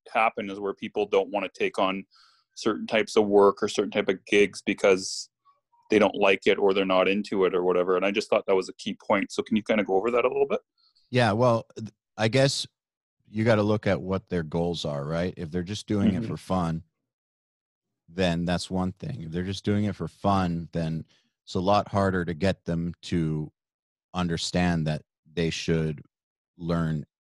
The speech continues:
Speaker 2: from anything that they can, any genre, especially because when they're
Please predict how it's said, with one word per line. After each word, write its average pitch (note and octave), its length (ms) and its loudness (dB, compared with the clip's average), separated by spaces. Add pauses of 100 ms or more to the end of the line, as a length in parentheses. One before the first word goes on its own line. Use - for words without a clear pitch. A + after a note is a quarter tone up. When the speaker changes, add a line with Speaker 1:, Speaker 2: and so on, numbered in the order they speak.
(340)
Speaker 2:
from D#2 200 -4
anything F2 520 0
that D#2 200 -8
they E2 100 -4
can, E2 300 -2
any F2 280 0
genre, D#2 460 -4 (680)
especially C#3+ 380 2
because A#2 380 0
when G2 220 2
they're E2+ 360 0